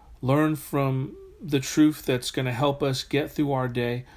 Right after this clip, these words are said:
that's gonna give us the proper perspective on life and how we are to live in relationship to you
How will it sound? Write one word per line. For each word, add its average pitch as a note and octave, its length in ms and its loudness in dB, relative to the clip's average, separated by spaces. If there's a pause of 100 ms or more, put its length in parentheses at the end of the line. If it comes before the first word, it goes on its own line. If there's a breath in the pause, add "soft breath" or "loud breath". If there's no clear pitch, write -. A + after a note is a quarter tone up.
(180 loud breath)
that's - 160 -4
gonna C3+ 180 0
give C3+ 240 -2
us C3+ 220 -2
the - 100 -4
proper C#3+ 400 -2
perspective C3+ 800 -4
on A#2 240 -2
life B2 400 -2
and A#2 180 -10 (300 loud breath)
how C3 200 4
we C#3+ 200 0
are B2+ 160 0
to B2+ 160 -6
live B2+ 420 0 (460 loud breath)
in C3+ 360 0
relationship C3 720 0
to - 140 -2
you D3+ 380 4